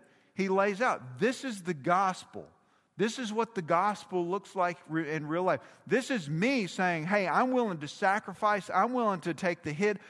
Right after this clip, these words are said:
I'm willing to do whatever it takes for this guy.'" Like, I'm, I'm willing. He, so he shows him the example of what this looks like in real life, the example. And then he allows the Holy Spirit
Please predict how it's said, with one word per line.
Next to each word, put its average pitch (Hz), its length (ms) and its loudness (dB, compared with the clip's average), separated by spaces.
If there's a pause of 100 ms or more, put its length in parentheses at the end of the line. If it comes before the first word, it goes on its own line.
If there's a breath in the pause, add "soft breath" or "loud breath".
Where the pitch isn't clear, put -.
(160 loud breath)
I'm 196 140 4
willing 220 220 0
to 175 100 -4
do 170 140 -4
whatever 190 480 2
it 151 100 -8
takes 208 320 -2
for 202 160 -6
this 202 180 -4
guy.'" 202 300 2 (300 loud breath)
Like, 160 180 2
I'm, 220 300 4
I'm 247 300 2
willing. 196 280 2
He, 190 160 -2
so 180 240 -2
he 185 220 -4 (100)
shows 233 340 0
him 208 160 -2
the 170 120 0
example 175 580 -2
of 151 100 -2
what 185 220 -2
this 185 220 -4
looks 220 340 -4
like 170 240 2 (340 loud breath)
in 170 200 -2
real 170 220 0
life, 214 360 -2
the 170 100 0
example. 180 500 -4
And 175 140 -2
then 202 200 0 (180 loud breath)
he 220 140 -2
allows 214 440 4
the 185 80 0
Holy 214 300 0
Spirit 277 540 -2